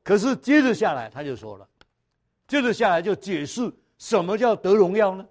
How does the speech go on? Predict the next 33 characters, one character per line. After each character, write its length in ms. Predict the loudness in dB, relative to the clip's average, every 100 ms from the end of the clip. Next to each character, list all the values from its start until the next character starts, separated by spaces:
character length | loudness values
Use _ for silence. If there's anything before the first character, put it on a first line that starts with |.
| _ _ _ _ _ _ _ _ 6
得 200 | 6 8
荣 240 | 6 4
耀 160 | 6 4
就 160 | 4 -2
是 300 | -2 -4 -6 _
一 160 | -2 0
粒 160 | 2 2
麦 240 | 0 0
子 240 | -2 -6
不 220 | -4 -4 0
落 180 | 0
在 220 | 0 -2 -2
地 180 | -6
里 140 | -8 -10
死 260 | -4 4
了， 180 | 6 6 0 _ _ -6
仍 340 | -2 -2 -2
旧 240 | 0 0 0
是 260 | -4 -10
一 140 | -6 -2
粒； 180 | -2 -2 _ _ _ _ _
若 320 | 2 8 8 8
是 260 | 4 -2
死 240 | 0 2 6
了， 420 | 6 6 4 0 -8 _
就 280 | -2 2 2
结 320 | 2 0 0
出 320 | -2 -4 -6 -8
许 180 | -12
多 220 | -12 -10 -12
子 120 | -14
粒 200 | -16 -16
来。 340 | -16 -20 -20